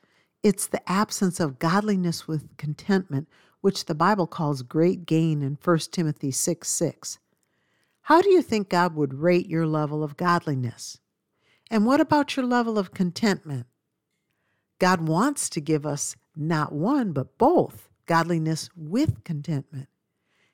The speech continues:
He knows what will really satisfy our souls.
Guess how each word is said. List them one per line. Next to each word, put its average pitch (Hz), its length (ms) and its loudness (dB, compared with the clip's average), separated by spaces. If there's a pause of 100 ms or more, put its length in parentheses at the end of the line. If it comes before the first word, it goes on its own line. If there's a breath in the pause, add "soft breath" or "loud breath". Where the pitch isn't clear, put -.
He 233 280 0
knows 175 440 2
what 160 180 -2
will 156 220 0
really 147 480 0
satisfy 143 760 -4
our 135 120 -4
souls. 139 640 -4